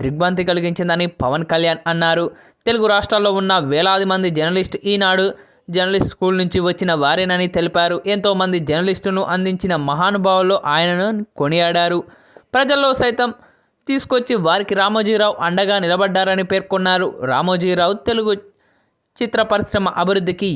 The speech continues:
ఎంతో చేశారు. అత్యున్నత ప్రమాణాలతో గొప్ప ఫిలిం సిటీని కూడా నిర్మించారు. ఆయన కుటుంబ సభ్యులకు భగవంతుడు ఎప్పుడూ అండగా ఉండాలని ఈనాడు గ్రూప్ సంస్థల వారికి నా తరపున, జనసేన తరపున సంతాపం తెలియజేస్తున్నానని పవర్ స్టార్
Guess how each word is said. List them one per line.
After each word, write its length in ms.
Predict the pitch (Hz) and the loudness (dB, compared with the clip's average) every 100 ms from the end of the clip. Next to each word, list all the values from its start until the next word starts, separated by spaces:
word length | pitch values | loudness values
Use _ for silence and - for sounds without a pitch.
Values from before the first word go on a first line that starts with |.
| 107 127 | -2 -4
ఎంతో 200 | 160 190 | 0 0
చేశారు. 500 | 185 180 190 175 175 - - | 0 -2 2 0 0 -6 -6
అత్యున్నత 500 | 196 220 254 240 233 220 - - _ _ - | -6 -2 -2 0 0 -2 -4 -20 _ _ -2
ప్రమాణాలతో 580 | 262 254 240 233 226 226 196 151 | 0 2 2 2 2 0 0 -2
గొప్ప 260 | 170 214 196 | 0 0 0
ఫిలిం 240 | 233 220 214 | 0 0 0
సిటీని 360 | 214 196 196 190 | -2 0 -2 0
కూడా 200 | 190 185 180 143 | 0 2 2 0
నిర్మించారు. 560 | 127 170 175 180 170 170 - | -2 -2 0 0 0 -2 -2
ఆయన 220 | 170 175 175 | 0 0 -2
కుటుంబ 300 | 190 202 190 | -2 0 0
సభ్యులకు 520 | 185 175 185 180 180 185 127 | 0 0 0 -2 -2 -2 -2
భగవంతుడు 520 | 147 170 185 185 180 160 151 | -2 0 -2 -2 0 0 -2
ఎప్పుడూ 240 | 196 196 - | -2 -2 0
అండగా 300 | 165 190 196 | 0 0 2
ఉండాలని 480 | 185 185 180 180 180 - 220 | 0 0 0 0 -2 -4 -4
ఈనాడు 300 | 220 214 208 175 | 0 0 0 -2
గ్రూప్ 260 | 190 180 196 | -4 -4 -6
సంస్థల 320 | 185 202 190 180 | -4 -2 0 2
వారికి 320 | 180 170 175 127 | 0 -2 -4 -2
నా 80 | 135 | -2
తరపున, 420 | 170 185 185 185 202 - _ _ - | 0 -2 -2 -2 -2 -6 _ _ -8
జనసేన 600 | 208 262 254 240 233 220 185 208 | -2 0 2 2 2 0 0 0
తరపున 300 | 202 202 196 - | 0 0 -2 -2
సంతాపం 500 | 151 160 208 202 202 | -4 -2 0 0 -2
తెలియజేస్తున్నానని 880 | 196 196 190 190 185 196 185 180 190 | -2 0 0 -2 -4 -4 -2 0 -2
పవర్ 320 | 185 180 185 | -2 -2 -2
స్టార్ 260 | - 185 | 0 0